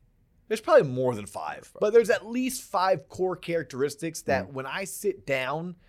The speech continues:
Speaker 1: and
Speaker 2: Mm-hmm.
Speaker 1: I hang out with those folks and we start talking shop,
Speaker 2: Mm-hmm.
Speaker 1: which, by the way, I always feel bad when our spouses
Speaker 2: Mm-hmm.
Speaker 1: are around.
Speaker 2: Mortgage
Speaker 1: It's kinda
Speaker 2: talk.
Speaker 1: not fair.
Speaker 2: Mm-hmm.
Speaker 1: Like, I watched my wife and I watched my business partner's wife,
Speaker 2: Mm-hmm.
Speaker 1: who they've known each other for twenty years.
Speaker 2: Amazing individuals.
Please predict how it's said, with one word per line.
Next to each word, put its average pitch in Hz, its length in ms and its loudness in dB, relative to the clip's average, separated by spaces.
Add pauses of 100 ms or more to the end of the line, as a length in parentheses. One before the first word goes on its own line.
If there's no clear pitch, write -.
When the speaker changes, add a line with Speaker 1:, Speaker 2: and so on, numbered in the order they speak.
Speaker 1:
and 90 100 -16
Speaker 2:
Mm-hmm. 127 80 -2
Speaker 1:
I 160 100 0
hang 147 280 -8
out 147 160 -4
with 165 140 -8
those 156 200 -4
folks 160 360 2
and 131 80 -6
we 165 60 -6
start 156 240 0
talking 147 360 0
shop, 131 580 0
Speaker 2:
Mm-hmm. 87 200 -12
Speaker 1:
which, 175 160 -6
by 196 160 6
the 175 40 2
way, 135 120 8
I - 20 8
always 143 200 2
feel 160 180 -4
bad 120 280 2
when 127 120 -10
our 107 80 -8
spouses 127 680 -6 (120)
Speaker 2:
Mm-hmm. 85 280 -6
Speaker 1:
are 156 220 6
around. 185 460 -2 (100)
Speaker 2:
Mortgage 85 240 -16
Speaker 1:
It's - 100 -12
kinda - 160 2
Speaker 2:
talk. 156 140 -2
Speaker 1:
not - 80 -10
fair. 98 380 -6 (220)
Speaker 2:
Mm-hmm. 233 280 -12
Speaker 1:
Like, 190 120 8
I 190 80 4
watched 240 280 4
my 180 120 0
wife 131 440 0
and 147 80 -10
I 151 40 -6
watched 156 360 -2
my 147 100 -2
business 131 320 -2
partner's 131 400 -2
wife, 110 480 -4
Speaker 2:
Mm-hmm. 92 400 -10 (400)
Speaker 1:
who 160 180 0 (320)
they've 139 240 2
known 143 160 -6
each 131 120 -4
other 127 120 -2
for 123 120 -18
twenty 127 280 -8
years. 123 480 -2
Speaker 2:
Amazing 90 360 -8
individuals. 82 580 -16